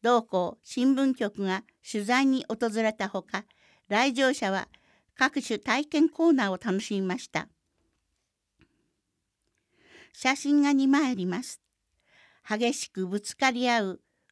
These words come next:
ウィルチェアラグビー選手の迫力あふれる様子の写真と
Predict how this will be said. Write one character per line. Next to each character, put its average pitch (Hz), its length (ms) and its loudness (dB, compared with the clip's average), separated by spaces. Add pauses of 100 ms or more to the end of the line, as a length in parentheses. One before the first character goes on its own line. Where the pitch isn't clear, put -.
ウ 214 60 -6
ィ 233 140 -4
ル 277 100 -2
チ - 200 -6
ェ 262 280 0
ア - 20 0
ラ 254 220 2
グ 247 140 -4
ビ 214 200 -6
ー - 180 -14 (560)
選 269 280 0
手 240 160 -2
の 214 100 -2
迫 214 320 -4
力 247 320 0 (100)
あ 196 120 -2
ふ - 180 -6
れ 277 160 2
る - 300 -8
様 226 220 0
子 262 140 -4
の 220 140 0
写 214 180 -6
真 214 260 -8
と 214 260 -4